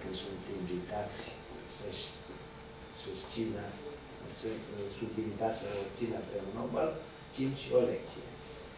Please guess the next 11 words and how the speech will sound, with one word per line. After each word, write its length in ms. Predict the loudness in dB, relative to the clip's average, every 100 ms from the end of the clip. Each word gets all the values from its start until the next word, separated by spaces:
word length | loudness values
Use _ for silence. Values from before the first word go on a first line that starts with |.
| -6
Și 80 | -2 4
cu 60 | 4 4
o, 20 | 2 0
o, 20 | 0 -2 -8 -10 -10 -8 -6
ocazia 500 | 8 10 10 8 6 4
aceasta 500 | 0 0 0 0 0 0 0
a 20 | -2 -2
spus 220 | -2 -2 2
din 120 | 2 4
nou 140 | 4 4 2 -6 -10 -10 -10 -10 -10 -10 -10 -10 -10 -10 -6
că 60 | -2